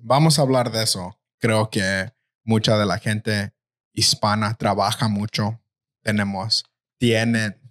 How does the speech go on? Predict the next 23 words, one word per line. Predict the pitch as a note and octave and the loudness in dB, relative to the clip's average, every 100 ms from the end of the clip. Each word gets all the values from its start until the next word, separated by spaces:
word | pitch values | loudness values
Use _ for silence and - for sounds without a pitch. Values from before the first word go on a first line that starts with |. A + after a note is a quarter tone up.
| A2+ G2 _ _ _ | _ _ _ _ _
yo | A#2 A2 | 0 0
quisiera | A2+ A2 G#2+ G#2+ | 0 0 0 -2
tenerlo | G#2 G#2 G#2 | -4 -4 -2
más | G2+ G2+ G#2 | -2 -2 -4
mejor, | G#2+ G#2 G#2+ | -6 -4 -4
pero | G#2+ G2+ - B2+ - - | -4 -4 -8 -18 -20 -6
el | G#2+ | -4
corazón | A2 A2 G#2+ A2 A2 | 0 0 2 -2 -2
de | G#2 | -4
trabajar | G2+ G2 - G#2+ G#2 | -4 -6 -4 -4 -2
mucho, | G#2 G2+ A2+ G2+ | -4 -4 -4 -4
de | G2 | -4
ven-, | G2 G2+ - | -8 -16 -18
venir | A#2 A2 A2 G#2+ | -6 -4 -2 -2
a | |
hacernos | G2+ - G#2+ A2 G2+ - | -2 -2 -2 -4 -6 -6
algo | F2 G#2 G#2+ G#2 | -4 -4 -4 -6
de | G2+ G2 F2 | -8 -12 -14
nuestras | G#2 - F#2+ G#2+ | -10 -6 -6 -2
vidas, | A#2 A2 G#2+ - | 0 0 -2 -4
en | G2+ | -8
nuestro | G2 G2+ | -14 -12
trabajo. | - F2+ F#2 A2 G#2 G#2+ | -6 -2 -2 -4 -8 -8